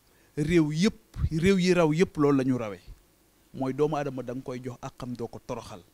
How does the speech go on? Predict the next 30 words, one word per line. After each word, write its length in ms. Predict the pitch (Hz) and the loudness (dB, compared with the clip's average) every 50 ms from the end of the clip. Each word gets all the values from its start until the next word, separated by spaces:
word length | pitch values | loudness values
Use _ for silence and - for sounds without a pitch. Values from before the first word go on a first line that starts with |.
| _ _ _ _ _ _ _ _ _ | _ _ _ _ _ _ _ _ _
Et 120 | - 127 | -8 -6
il 60 | 127 120 | -4 -2
y 60 | 135 | 0
a 140 | 139 139 - - | 0 -2 -2 -4
certaines 360 | 135 - 190 - - 170 165 | -6 -8 -8 -8 -6 -8 -8
pratiques 360 | - - 147 143 - 135 127 | -6 -6 -6 -6 -8 -10 -8
yoo 100 | 135 135 | -6 -6
xamante 360 | 127 - 135 131 123 123 - 120 | -6 -6 -8 -8 -8 -8 -10 -10
ni 160 | 113 117 127 147 - _ _ _ _ _ _ _ - | -10 -10 -12 -14 -16 _ _ _ _ _ _ _ -14
dafay 420 | 120 127 127 - - 156 143 143 | -12 -10 -10 -8 -6 -4 -4 -4
dégrader, 560 | 135 127 - 190 160 139 165 160 147 131 120 123 | -6 -4 -6 -6 -4 -4 -4 -4 -4 -4 -6 -8
c'est 300 | - - 143 127 127 135 | -6 -6 -6 -6 4 6
dégradant. 520 | 208 202 165 208 196 170 151 117 113 - - _ _ | 6 6 8 6 4 2 0 -4 -8 -12 -14 _ _
Mooy 180 | 123 139 139 139 | -4 -2 0 0
li 100 | 143 139 | 0 0
ma 80 | 139 131 | 0 0
la 80 | 131 | 0
wax 100 | 127 127 127 | -2 -2 -6
léegi, 220 | 117 113 107 110 | -8 -8 -10 -10
benn 280 | 117 139 165 175 185 180 | -2 0 2 2 2 2
néeg 240 | 165 160 151 135 - - _ _ _ _ _ _ _ _ | 4 4 2 2 2 -2 _ _ _ _ _ _ _ _
ci 100 | - 208 | 2 2
Rebeuss, 380 | 185 170 151 123 117 - - - - - - - _ - | 4 4 2 0 -4 -6 -8 -8 -12 -18 -20 -20 _ -4
nga 100 | 151 156 | -4 -2
def 160 | 160 175 165 | -2 -2 -4
ci 120 | - - 151 | -4 -8 -8
deux 300 | 135 135 143 202 220 226 | -6 -2 2 2 2 2
cent 280 | - - - 233 220 | 2 0 -2 -2 -2
soixante 400 | 208 - 220 - 214 180 165 170 | -2 -4 -4 -4 -4 -4 -4 -6
personnes. 380 | 160 - 135 131 - - 104 - | -4 -4 -2 -2 -2 -6 -8 -10